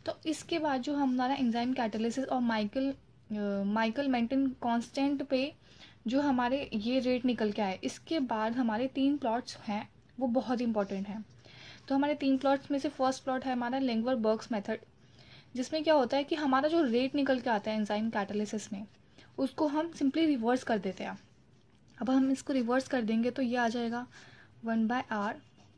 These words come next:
K M plus X V max S, ये आ जाएगा। अब हम इसको reverse तो कर दिया, उसके बाद हम इसको split कर देंगे,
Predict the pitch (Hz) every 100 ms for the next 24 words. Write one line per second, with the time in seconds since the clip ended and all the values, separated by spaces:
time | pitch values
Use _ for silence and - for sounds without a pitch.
0 | - - - _ - - - - 247 254
1 | 254 285 330 - - - - - - 240
2 | 240 262 - 254 269 - - - - -
3 | - - - - - 233 208 240 247 254
4 | 269 - - - - - - - - -
5 | - - 247 302 - - - - - -
6 | 247 269 269 285 277 294 - - - 277
7 | 285 339 339 - 339 277 277 294 320 311
8 | 277 202 226 - - - 269 311 294 294
9 | 302 302 392 403 - 285 247 247 214 202
10 | 196